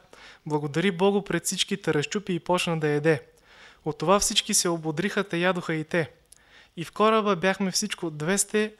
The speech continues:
седемдесет и шест души. И като се нахраниха,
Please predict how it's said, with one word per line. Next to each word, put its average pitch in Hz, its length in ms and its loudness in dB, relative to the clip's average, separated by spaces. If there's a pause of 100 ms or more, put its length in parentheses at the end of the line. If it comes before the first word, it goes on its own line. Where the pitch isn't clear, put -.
(380)
седемдесет 156 760 -2
и 175 80 -6
шест 185 340 2
души. 160 320 -2 (680)
И 160 60 -8
като 160 220 -6
се - 140 2
нахраниха, 208 720 2